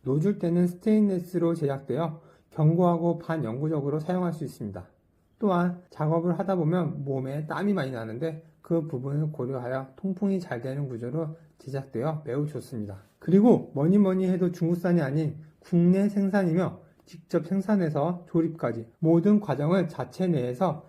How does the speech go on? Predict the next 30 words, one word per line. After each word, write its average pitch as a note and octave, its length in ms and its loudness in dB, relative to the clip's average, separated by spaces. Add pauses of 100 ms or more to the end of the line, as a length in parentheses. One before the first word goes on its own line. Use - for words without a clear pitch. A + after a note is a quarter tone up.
(100)
진행할 E3+ 480 0
뿐만 F3 280 2
아니라 C#3+ 440 -2 (140)
에이에스가 D3 580 -2
보장되기 C3+ 500 -4
때문에 D3 520 -6
믿고 C3+ 380 -4
사용할 F3 360 0
수 D#3 140 -6
있는 D3+ 300 0 (100)
제품입니다. A2+ 640 -6 (320)
두 G3 140 2
번째 A3 260 2
제품은 F3 400 4
충전 A3+ 380 0
배부식 D3+ 460 -2
분무기로 C#3+ 560 -2 (100)
같은 F#3+ 380 -2
업체 D3+ 340 -2
제품입니다. A#2 680 -8 (420)
이 E3 140 2
제품은 D3+ 500 0
배터리를 F3+ 480 0
사용하여 E3+ 480 0
분무하기 D3 460 0
때문에 C#3+ 440 -4 (220)
제품에 E3 460 2
배터리가 D#3+ 420 0
장착되어 D3+ 540 -2
있어 D#3 420 -4